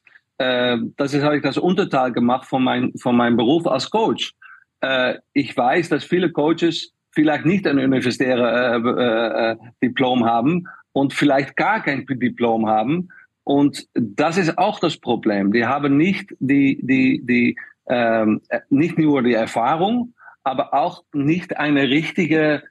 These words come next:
äh, Schule, äh, abge-, abgemacht. Die sind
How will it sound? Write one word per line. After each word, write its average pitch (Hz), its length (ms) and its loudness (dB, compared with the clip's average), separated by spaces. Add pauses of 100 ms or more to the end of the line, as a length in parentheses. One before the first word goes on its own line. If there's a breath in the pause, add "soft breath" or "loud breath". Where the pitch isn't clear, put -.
(200)
äh, 123 520 0
Schule, 208 520 0 (220)
äh, - 100 -2
abge-, 120 760 -2 (140)
abgemacht. 131 600 -4
Die 147 100 0
sind 156 240 -2